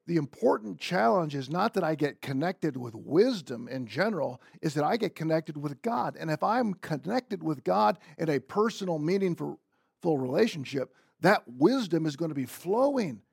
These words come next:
into my life. So who are we counting on and depending on? And it, it seems like he's just kinda throwing this human leaders in here, but this is part of the conversation he began back in chapter one.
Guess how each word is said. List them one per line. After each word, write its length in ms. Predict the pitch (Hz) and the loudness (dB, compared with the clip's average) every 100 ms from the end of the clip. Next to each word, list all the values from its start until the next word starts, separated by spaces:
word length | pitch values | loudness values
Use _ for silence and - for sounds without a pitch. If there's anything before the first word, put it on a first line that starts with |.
| _ | _
into 240 | 170 170 | -4 -2
my 140 | 160 160 | -2 -2
life. 420 | 196 240 - - _ _ _ _ _ _ _ _ _ _ _ _ _ _ _ _ _ _ _ _ _ _ _ _ _ _ _ _ _ _ - _ | -2 -4 -8 -18 _ _ _ _ _ _ _ _ _ _ _ _ _ _ _ _ _ _ _ _ _ _ _ _ _ _ _ _ _ _ -20 _
So 180 | - 131 | -6 4
who 120 | 196 | 8
are 120 | 220 | 10
we 100 | 202 | 8
counting 460 | 190 185 190 185 170 | 6 2 2 2 2
on 300 | 170 165 151 | 0 0 -2
and 120 | 147 | -6
depending 460 | 131 - 170 151 | -4 -4 -4 -4
on? 160 | 123 123 | -6 -8
And 180 | 135 151 | -8 -10
it, 280 | - 147 - - | -8 -8 -8 -8
it 140 | 151 | -8
seems 320 | - 240 247 | -2 0 4
like 120 | 190 | 2
he's 140 | 160 147 | 2 -2
just 160 | 147 | -4
kinda 220 | - 156 123 | -6 -8 -8
throwing 420 | - 147 147 131 | -6 -6 -4 -6
this 400 | 131 120 - - _ | -6 -10 -14 -18 _
human 400 | - 160 151 127 | -6 -2 -2 -2
leaders 500 | 127 135 123 113 104 | -4 -4 -4 -8 -10
in 160 | 110 117 | -10 -10
here, 220 | 110 120 | -10 -10
but 180 | 113 123 | -10 -6
this 160 | 190 | -6
is 100 | 254 220 | -6 -10
part 320 | - 180 175 | -2 0 0
of 60 | |
the 60 | 147 | -2
conversation 840 | 143 151 143 127 147 143 - 135 - _ _ | -6 -6 -6 -6 -6 -6 -6 -10 -12 _ _
he 100 | 147 | -4
began 420 | 131 123 139 135 | -2 -2 -2 -4
back 240 | 123 127 113 | -4 -6 -8
in 60 | |
chapter 340 | 113 123 - 117 | -10 -10 -10 -12
one. 360 | 139 185 - | -10 -10 -10